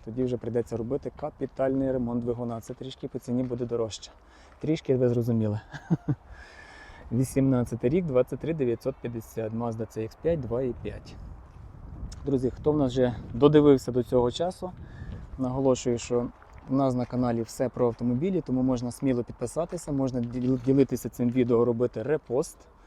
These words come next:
Ставимо палець вгору, підтримуємо канал, друзі. Ну і пишемо в коментарях, хто звідки дивиться. Радий буду вас почути. Ну, йдемо на завершення, друзі. Звичайно, що автомобілів на ринку завжди є багато.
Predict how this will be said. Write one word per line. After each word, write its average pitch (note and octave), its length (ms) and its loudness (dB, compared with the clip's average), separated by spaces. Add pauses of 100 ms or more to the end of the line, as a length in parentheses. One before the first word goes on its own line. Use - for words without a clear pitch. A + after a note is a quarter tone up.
(580)
Ставимо C3+ 360 2
палець B2+ 260 4
вгору, E3 280 2
підтримуємо D3 520 -4
канал, - 320 -6
друзі. A2+ 260 -8 (180)
Ну C#3+ 180 -4
і D#3 40 -4
пишемо D#3+ 320 -2
в C#3+ 40 -4
коментарях, D3 560 0
хто D#3+ 300 0
звідки C3+ 380 -2
дивиться. A2 400 -4
Радий C3+ 240 -2
буду A#2+ 240 -2
вас A#2 160 -4
почути. - 380 -12 (2000)
Ну, G#3 180 6 (920)
йдемо E3+ 300 4
на F3+ 100 4
завершення, E3 460 2
друзі. A#2+ 280 2
Звичайно, C#3+ 400 -2
що C#3+ 140 -4
автомобілів C#3 520 2
на B2+ 80 2
ринку B2+ 300 0
завжди B2 340 -2
є A#2+ 140 2
багато. D#3 520 -2